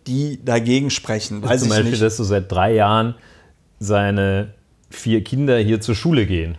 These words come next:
Speaker 1: Ja, ungefähr so. Oder, äh, dass die Person ein
Speaker 2: Oder er
Speaker 1: Nierenleiden
Speaker 2: studiert.
Speaker 1: hat und, äh, äh, jeden Tag zur Dialyse muss und ob es jetzt irgendwie so clever ist, diese Person dann da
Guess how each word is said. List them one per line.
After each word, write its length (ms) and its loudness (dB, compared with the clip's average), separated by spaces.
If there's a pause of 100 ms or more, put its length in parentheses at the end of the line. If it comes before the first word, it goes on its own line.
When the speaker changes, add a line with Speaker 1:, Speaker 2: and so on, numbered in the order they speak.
Speaker 1:
Ja, 380 -2
ungefähr 540 2
so. 300 0
Oder, 480 2
äh, 420 0
dass 260 -2
die 140 -6
Person 640 -2
ein 540 -4
Speaker 2:
Oder 140 0
er 80 2
Speaker 1:
Nierenleiden 680 2
Speaker 2:
studiert. 140 -6
Speaker 1:
hat 400 -2
und, 640 -2
äh, 880 2
äh, 20 2
jeden 320 0
Tag 260 -4
zur 140 0
Dialyse 600 2
muss 440 2
und 160 -6
ob 120 -6
es 140 -10
jetzt 260 0
irgendwie 280 -2
so 140 -2
clever 380 0
ist, 220 -4
diese 160 -4
Person 480 -4
dann 160 -4
da 240 0